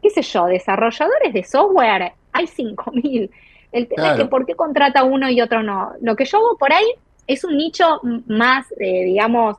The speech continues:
Speaker 1: específico, pero digo, contratan a Natalia porque confían en Natalia, ¿no? Banshee es una empresa, es una marca, pero detrás de eso está Natalia. Y me parece que generar esa confianza, esto que yo te decía, ese círculo de confianza,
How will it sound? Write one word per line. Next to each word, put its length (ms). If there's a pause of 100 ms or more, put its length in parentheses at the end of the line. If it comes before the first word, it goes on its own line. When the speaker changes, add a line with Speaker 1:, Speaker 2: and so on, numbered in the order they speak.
Speaker 1:
específico, 840 (420)
pero 120
digo, 300 (520)
contratan 480
a 60
Natalia 680
porque 220
confían 400
en 100
Natalia, 680 (300)
¿no? 240 (140)
Banshee 400
es 120
una 140
empresa, 380
es 80
una 140
marca, 520 (340)
pero 140
detrás 320
de 120
eso 600 (400)
está 260
Natalia. 480 (200)
Y 100
me 140
parece 320
que 100
generar 320
esa 300
confianza, 1000 (420)
esto 240
que 100
yo 160
te 80
decía, 240
ese 140
círculo 420
de 60
confianza, 680